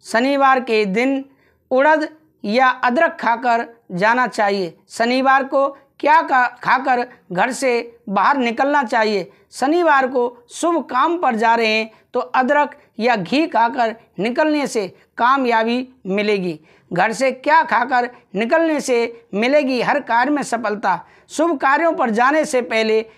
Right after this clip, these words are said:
घर से दही, चीनी खाकर निकलें। कहते हैं कि इससे आपको हर महत्वपूर्ण कार-, कार्य में सफलता मिलेगी। शनिवार को कौन सी दिशा में जाना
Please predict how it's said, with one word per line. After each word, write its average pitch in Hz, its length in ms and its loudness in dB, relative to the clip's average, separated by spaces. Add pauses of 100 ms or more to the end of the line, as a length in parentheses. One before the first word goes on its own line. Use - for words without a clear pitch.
(140)
घर 226 220 0
से 208 340 -4 (220)
दही, 254 500 0 (180)
चीनी 311 360 0
खाकर 233 380 0
निकलें। 240 440 -4
कहते 269 600 -2
हैं 294 140 0
कि 277 100 -4
इससे 254 580 -2 (220)
आपको 254 400 2
हर 214 220 2
महत्वपूर्ण 254 540 0
कार-, 233 340 0 (180)
कार्य 262 300 2
में 226 260 -2 (200)
सफलता 220 520 -2
मिलेगी। 202 500 -2 (260)
शनिवार 269 560 2
को 285 240 0
कौन 311 540 -2
सी 277 160 -2
दिशा 233 360 0
में 247 300 -4 (220)
जाना 240 600 0